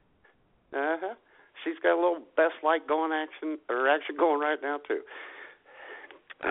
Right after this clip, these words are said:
Speaker 1: And
Speaker 2: right.
Speaker 1: fresh out
Speaker 2: Well,
Speaker 1: of
Speaker 2: you
Speaker 1: the,
Speaker 2: know, I
Speaker 1: fresh, and fresh out of the shower with wet hair.
Speaker 2: Oh,
Speaker 1: Yeah.
Speaker 2: whoa. You guys, you better,
Speaker 1: Ah.
Speaker 2: uh, yeah, you might better hang up here, you know, and, uh, you know, get, get the party started a little bit early here.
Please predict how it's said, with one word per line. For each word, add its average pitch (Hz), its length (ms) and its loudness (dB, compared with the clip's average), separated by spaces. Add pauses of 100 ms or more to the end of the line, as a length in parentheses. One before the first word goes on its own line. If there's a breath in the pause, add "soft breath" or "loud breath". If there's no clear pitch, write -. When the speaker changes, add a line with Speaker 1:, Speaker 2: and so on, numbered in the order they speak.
Speaker 1:
And 160 80 4
Speaker 2:
right. 285 200 2
Speaker 1:
fresh 135 200 6 (100)
out 120 200 4
Speaker 2:
Well, 92 80 4
Speaker 1:
of 92 60 0
Speaker 2:
you 101 60 2
Speaker 1:
the, 95 80 4
Speaker 2:
know, 247 60 -2
I 139 180 2 (160)
Speaker 1:
fresh, 160 240 2 (800 soft breath)
and 101 160 0 (140)
fresh 120 160 4 (120)
out 113 140 4
of 98 140 -2
the 87 140 -2 (180)
shower 104 360 0
with 90 280 -2
wet 104 340 4
hair. 127 320 -2 (760 loud breath)
Speaker 2:
Oh, 98 60 -2
Speaker 1:
Yeah. 127 480 4
Speaker 2:
whoa. 123 380 4
You 147 180 -4
guys, 156 320 6
you 147 80 -6
better, 135 260 0
Speaker 1:
Ah. 131 520 6
Speaker 2:
uh, - 20 -12 (640)
yeah, 165 240 -6
you 143 160 -4
might 165 200 -6
better 139 220 0
hang 156 280 0
up 147 160 0
here, 185 260 -4
you 127 160 -2
know, 131 300 0
and, 123 160 -8
uh, 123 420 -2 (240)
you 127 80 -14
know, 127 180 -6
get, 147 140 4 (160)
get 139 160 2
the - 140 -10
party 151 280 4
started 143 300 0
a 139 60 -8
little 147 180 -6
bit 143 140 0
early 151 340 -2
here. 117 280 -4